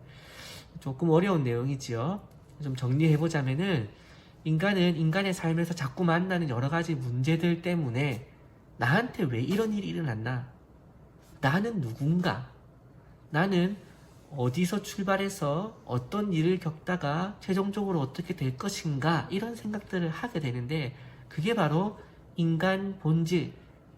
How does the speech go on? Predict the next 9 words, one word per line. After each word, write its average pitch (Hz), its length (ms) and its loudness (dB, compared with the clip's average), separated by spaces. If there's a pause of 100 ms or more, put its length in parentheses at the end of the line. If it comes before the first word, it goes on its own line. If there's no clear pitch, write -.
(140)
인간 165 400 2
존재 180 360 0
자체에 170 440 -4
대한 143 260 -2
질문으로 143 760 -2 (260)
다가가게 135 520 -2
된다 120 440 -2
이런 160 200 -2
것이에요. - 360 -10